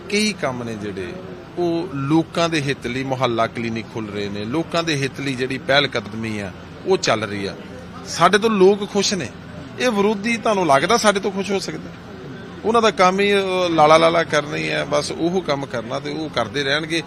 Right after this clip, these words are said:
ਕਦੀ ਵੀ ਮੈਂ ਕਹਿੰਦਾ, ਚਲੋ, ਇੱਕ, ਅਹ, ਇੱਕ ਨੈਗੇਟਿਵਿਟੀ ਹੋ ਜੂ, ਦੋ ਨੈਗੇਟਿਵਿਟੀ, ਇੰਨੇ ਕੰਮ ਪੋਜ਼ਿਟਿਵਿਟੀ ਦੇ ਕੀਤੇ ਨੇ। ਕਦੀ ਤਾਰੀਫ ਕੀਤੀ ਇਹਨਾਂ ਨੇ,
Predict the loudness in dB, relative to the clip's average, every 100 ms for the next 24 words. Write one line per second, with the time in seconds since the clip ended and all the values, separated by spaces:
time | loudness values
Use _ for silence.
0 | -8 -10 -4 -2 0 0 0 0 -4 -10
1 | -14 -14 -14 -12 0 2 4 2 4 4
2 | 2 0 -4 -10 -14 -10 -2 0 0 -6
3 | -12 -14 -12 -4 -2 -2 -4 2 4 4
4 | 2 2 2 2 0 -2 -2 -2 -2 -2
5 | 0 2 0 0 -4 -4 -2 0 2 4
6 | 2 2 0 2 2 2 -2 -4 -4 -2
7 | -4 -4 -4 -2 0 0 -2 -2 -4 -4
8 | -4 -6 0 0 0 -2